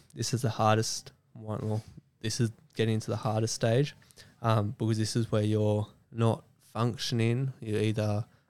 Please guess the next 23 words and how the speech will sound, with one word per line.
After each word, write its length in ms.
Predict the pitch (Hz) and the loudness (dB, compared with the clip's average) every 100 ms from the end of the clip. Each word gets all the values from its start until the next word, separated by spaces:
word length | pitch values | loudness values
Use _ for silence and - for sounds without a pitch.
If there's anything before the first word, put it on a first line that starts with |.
| _ | _
like, 160 | 95 101 | -10 -6
there's 200 | 98 92 | -6 -4
a 180 | 101 98 | -4 -4
mobility 720 | 98 98 113 120 123 120 117 | -6 -4 2 4 4 4 2
issue, 220 | 113 113 | 0 -2
a 80 | 110 | -4
strength 420 | - 117 113 - | -2 -2 -2 -2
issue, 460 | - 123 120 113 110 | -6 0 4 4 4
or 220 | 107 104 - _ - | 0 -2 -8 _ -12
a 80 | 92 | -2
movement 400 | 104 123 135 135 | 2 4 2 0
pattern 280 | 120 123 127 | 0 0 0
issue, 340 | 135 160 180 - _ _ _ - | 0 0 -2 -4 _ _ _ -2
um, 460 | 107 104 101 104 - - | 0 2 0 -6 -10 -2
and 160 | 113 | 0
it's 160 | 110 - | 0 -2
still 380 | - 131 127 117 | 2 6 6 6
there, 360 | 113 135 202 - _ _ _ _ - | 4 4 0 -6 _ _ _ _ -8
but 140 | 101 | -4
you 160 | 107 107 | -2 0
don't 300 | 110 107 - | 0 0 -4
feel 320 | - 110 104 | -2 0 0
that 240 | 101 98 | 0 -2